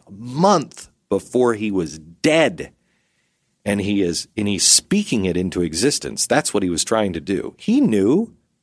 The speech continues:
he knew. And he's, he gets with his writers and he's like, "We're writing this up and we're doing this and I'm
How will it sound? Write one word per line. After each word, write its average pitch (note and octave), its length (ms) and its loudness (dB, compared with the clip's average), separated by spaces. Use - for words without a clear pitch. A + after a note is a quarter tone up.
he A3 240 2
knew. G#3 680 2
And G2 180 0
he's, A2+ 420 0
he A2 160 -2
gets A#2 200 2
with G#2+ 120 2
his D#2 160 -2
writers A#2 360 2
and E2+ 60 -2
he's D2+ 100 -4
like, D2 200 -6
"We're D#2+ 120 -2
writing F2+ 320 0
this E2 180 -6
up A#2+ 200 -2
and C#2+ 100 -6
we're F2+ 140 -2
doing F#2 340 -2
this A#2+ 200 -2
and - 80 -12
I'm F#2+ 200 -6